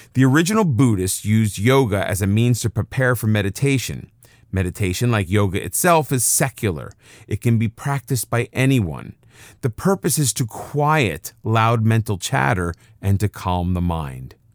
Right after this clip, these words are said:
Benefits of meditation. One, meditation allows you to become more aware of your inner and outer life. You start to notice emotions and thoughts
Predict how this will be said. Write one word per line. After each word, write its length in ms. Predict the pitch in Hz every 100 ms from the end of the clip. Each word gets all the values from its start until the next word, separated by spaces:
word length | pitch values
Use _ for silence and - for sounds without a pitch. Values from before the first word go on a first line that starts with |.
| -
Benefits 480 | 151 156 160 139
of 100 | 143
meditation. 840 | 127 123 113 - 104 95 - 71 - _ _ -
One, 440 | 104 113 80 69 - - -
meditation 680 | 117 143 175 151 135 - 135
allows 560 | - 120 117 120 131 107
you 280 | 107 104 104 -
to 80 | -
become 300 | 107 110 120
more 360 | 117 117 139 156
aware 380 | 123 113 143 143
of 100 | 110
your 160 | 104 - -
inner 300 | 123 123 -
and 160 | 120 -
outer 280 | 107 104 104
life. 540 | 107 120 71 - - _ -
You 60 |
start 260 | 120 233 220
to 100 | 185
notice 340 | 170 170 165
emotions 640 | 139 131 139 151 - 131 113
and 160 | 110
thoughts 460 | - 151 110 104